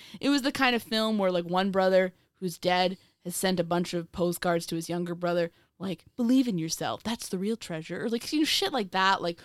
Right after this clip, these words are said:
"One day we'll be together. Like, we'll find each other again." And it's like, what the fuck? Who talks like this? Cheese ball situation constantly, not in a fun way, honestly, 'cause it was so predictable.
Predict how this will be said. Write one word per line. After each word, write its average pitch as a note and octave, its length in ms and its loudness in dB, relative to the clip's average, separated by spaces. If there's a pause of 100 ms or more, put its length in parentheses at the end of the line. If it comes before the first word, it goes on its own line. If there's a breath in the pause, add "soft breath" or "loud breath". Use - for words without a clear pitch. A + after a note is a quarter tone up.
(160 loud breath)
"One C4 240 6
day A#3 180 8
we'll G#3+ 100 2
be G#3+ 140 0
together. F#3 560 -2 (320 soft breath)
Like, F3 160 -10
we'll F3+ 80 -4
find G#3+ 320 2
each F3+ 160 -6
other D#3+ 200 -8
again." E3 360 -10
And F3 160 -6
it's F#3+ 180 -6
like, G#3 340 -4 (1040)
what - 140 -16
the A#3 100 -4
fuck? - 340 -12 (120)
Who - 80 -16
talks - 420 -4
like E3 180 -12
this? - 400 -6 (880)
Cheese C#4+ 480 0
ball F#3 560 2
situation F#3+ 1000 -4
constantly, G3+ 680 -4
not G#3+ 260 0
in G3 60 -6
a F#3 40 -4
fun C3+ 300 -8
way, G2+ 340 -8
honestly, C#3+ 400 -8
'cause G3+ 180 -6
it G3+ 40 -2
was G3 140 -6
so A3+ 200 0
predictable. E3 680 -10